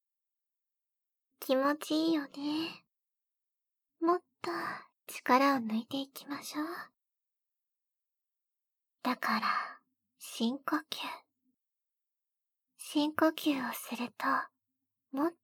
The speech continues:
と気持ちよくなるの。私に合わせて、深呼吸してみて。いくよ。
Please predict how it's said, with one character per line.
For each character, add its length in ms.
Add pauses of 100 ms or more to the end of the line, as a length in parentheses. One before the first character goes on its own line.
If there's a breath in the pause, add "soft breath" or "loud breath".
(120)
と 100 (320)
気 160
持 160
ち 180
よ 120
く 140
な 120
る 160
の。 80 (1700)
私 440
に 240
合 40
わ 260
せ 180
て、 60 (1080)
深 320
呼 120
吸 320
し 120
て 160
み 140
て。 140 (1700)
い 120
く 200
よ。 160